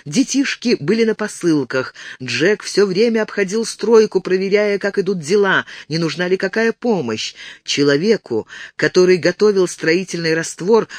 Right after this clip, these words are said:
он велел класть меньше извести, тогда раствор будет быстрее застывать. Плотнику подсказал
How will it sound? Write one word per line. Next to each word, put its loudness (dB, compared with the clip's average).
он 0
велел 0
класть -4
меньше -4
извести, -4
тогда -2
раствор 0
будет -2
быстрее 0
застывать. -4
Плотнику 2
подсказал 0